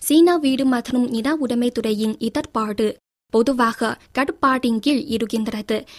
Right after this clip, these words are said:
என்று சீனா வங்கித்துறை கண்காணிப்பு ஆணையத்தின் தலைவர்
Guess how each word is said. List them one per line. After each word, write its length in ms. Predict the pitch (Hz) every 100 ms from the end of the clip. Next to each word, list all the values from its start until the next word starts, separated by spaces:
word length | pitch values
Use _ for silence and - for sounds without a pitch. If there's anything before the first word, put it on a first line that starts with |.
| -
என்று 400 | 220 208 214 294 311 _ _
சீனா 300 | - 320 359 359
வங்கித்துறை 540 | 294 277 285 247 240
கண்காணிப்பு 600 | 226 240 240 233 233 214 226
ஆணையத்தின் 640 | 226 233 220 220 214 214 214
தலைவர் 540 | 220 214 233 294